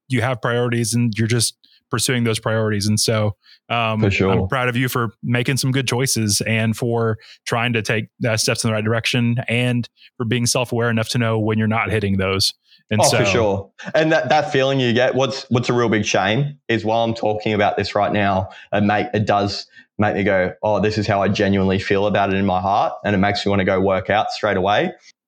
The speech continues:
Speaker 1: Yeah, for sure. All right. So that kinda leads us to our last question on, uh,
Speaker 2: Mm-hmm.
Speaker 1: the slow round here. But what are your best, like, what would your best friend say is your absolute best quality? Like, what's, what is Max, like,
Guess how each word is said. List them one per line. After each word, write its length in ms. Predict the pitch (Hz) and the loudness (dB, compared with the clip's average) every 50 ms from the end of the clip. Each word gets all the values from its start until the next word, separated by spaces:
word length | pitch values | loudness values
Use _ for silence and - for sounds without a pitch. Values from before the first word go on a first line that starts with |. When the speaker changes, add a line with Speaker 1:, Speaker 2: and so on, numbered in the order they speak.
| _ _ _ | _ _ _
Speaker 1:
Yeah, 200 | 117 139 170 - - - _ - | -2 -2 -2 -2 -6 -12 _ -4
for 100 | - 117 | -2 0
sure. 320 | 104 147 156 117 - - _ _ _ _ _ - - - - - - | 0 0 0 -2 -4 -8 _ _ _ _ _ -18 -16 -16 -10 -4 -2
All 80 | 139 139 | -2 -2
right. 180 | 123 110 123 | -2 -4 -4
So 140 | 123 151 143 | -2 0 0
that 160 | 143 151 151 | 0 0 0
kinda 160 | - 180 180 | -2 -2 -2
leads 180 | 175 175 160 151 | -2 -2 -2 -2
us 80 | 151 - | -2 -2
to 80 | 165 | -2
our 80 | 147 135 | -2 0
last 260 | 127 127 123 120 - | 0 0 -2 -2 -2
question 420 | - 139 123 - - 139 135 131 123 | -2 -2 -2 -2 0 0 0 0 0
on, 300 | 113 120 120 117 113 120 | 0 0 0 0 2 4
uh, 140 | 143 139 135 | 4 4 4
Speaker 2:
Mm-hmm. 80 | 123 - | 4 4
Speaker 1:
the 60 | 120 | 2
slow 200 | - - 135 135 | 2 0 0 0
round 240 | 123 123 120 117 110 | 0 0 0 0 0
here. 240 | 113 117 113 113 - - - - - - - | 0 0 -2 -4 -6 -10 -12 -12 -12 -10 -6
But 340 | 123 123 131 120 110 - - - - - - | -2 -2 0 0 -2 -4 -8 -14 -20 -20 -10
what 160 | - 123 143 170 | -6 -4 -2 0
are 60 | 185 | 0
your 100 | 170 156 | -2 -2
best, 380 | 127 113 135 131 127 - - - | -2 -2 -2 -2 0 -2 -4 -4
like, 180 | 120 120 117 107 | -4 -4 -2 -2
what 100 | 143 147 | -2 -2
would 140 | 156 147 123 | 0 -2 -2
your 80 | 139 113 | -2 -2
best 260 | 101 123 127 117 - | -2 -2 -2 -2 -2
friend 260 | - 135 120 117 113 | -2 -2 0 0 0
say 180 | - - 117 113 | 0 0 0 0
is 140 | 113 101 | 0 0
your 120 | 117 117 113 | 0 0 0
absolute 480 | 117 113 110 101 - - 120 113 104 | 0 -2 -2 -2 -2 0 0 0 0
best 240 | 101 107 104 - - | -2 -2 -2 -4 -4
quality? 360 | - 110 101 95 95 95 98 | -4 -2 -2 -2 -2 -2 -2
Like, 220 | 104 110 110 107 117 | 0 0 0 0 0
what's, 300 | 131 127 123 - - - - - - - _ _ | -2 0 0 -2 -2 -4 -8 -16 -20 -20 _ _
what 140 | 123 127 127 | -2 0 0
is 220 | 127 120 101 104 | 0 -2 -2 -2
Max, 580 | 107 110 113 113 110 - - - - - - - _ _ _ - - | -2 0 0 -2 -2 -4 -4 -2 -2 -2 -2 -4 _ _ _ -8 -4
like, 200 | 117 110 101 - | -2 -2 -2 -4